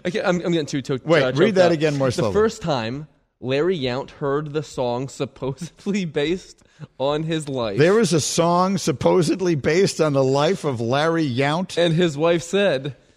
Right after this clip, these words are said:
Speaker 1: "He
Speaker 2: He
Speaker 1: shed
Speaker 2: shed some
Speaker 1: some
Speaker 2: tears."
Speaker 1: <laughs>
Speaker 2: You know what? I'm intrigued. Why? What is the, what's the next sentence?
Speaker 1: It didn't matter that the artist took some creative liberties and jumped to the kind of conclusions that probably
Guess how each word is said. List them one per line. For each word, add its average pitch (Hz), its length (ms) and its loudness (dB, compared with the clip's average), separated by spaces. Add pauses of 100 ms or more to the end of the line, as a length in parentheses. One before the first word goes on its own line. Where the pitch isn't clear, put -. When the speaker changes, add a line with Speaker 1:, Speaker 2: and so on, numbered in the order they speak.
(140)
Speaker 1:
"He - 140 -2
Speaker 2:
He 190 140 4
Speaker 1:
shed 175 160 6
Speaker 2:
shed 180 180 6
some - 240 6
Speaker 1:
some - 200 -2
Speaker 2:
tears." 202 680 6
Speaker 1:
<laughs> - 40 -12 (280)
Speaker 2:
You 180 100 6
know 202 140 6
what? 302 840 0
I'm 240 220 4
intrigued. 269 640 2 (760)
Why? 208 460 6
What 202 260 4
is 269 260 0
the, 170 300 0
what's 240 220 2
the 233 100 4
next 277 180 0
sentence? - 480 -4 (220)
Speaker 1:
It 185 160 -2
didn't 254 180 -4
matter 151 480 0
that 127 160 -4
the 139 140 -6
artist 135 520 -2
took 175 220 -6
some 139 220 -4
creative 156 480 -2
liberties 120 600 -4 (360)
and 143 140 -2
jumped 156 280 -4
to 147 120 -2
the 127 100 -6
kind 160 280 -4
of 147 120 -6
conclusions 143 600 -4
that 135 160 -4
probably 131 640 -6